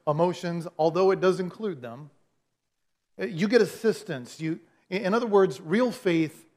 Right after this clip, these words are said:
i-, is a moving faith. It's a faith that's in action. I-, it's when you're progressing forward and you're saying, "Lord, show me what the next step is."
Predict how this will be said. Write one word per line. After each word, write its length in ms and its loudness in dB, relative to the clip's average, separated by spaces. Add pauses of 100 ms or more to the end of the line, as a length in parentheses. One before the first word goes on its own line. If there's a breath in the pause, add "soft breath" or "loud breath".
(500)
i-, 40 -12
is 540 -4
a 60 -2
moving 400 0
faith. 480 -14 (720)
It's 140 2
a 60 2
faith 340 -2
that's 180 -6
in 140 -2 (160)
action. 500 -12 (500 soft breath)
I-, 40 6
it's 320 4
when 160 4
you're 80 4
progressing 680 0
forward 540 2
and 80 -8
you're 80 -6
saying, 240 -4
"Lord, 360 2 (200 loud breath)
show 240 0
me 120 -2
what 220 -2
the 100 -4
next 360 -6
step 320 -2
is." 240 0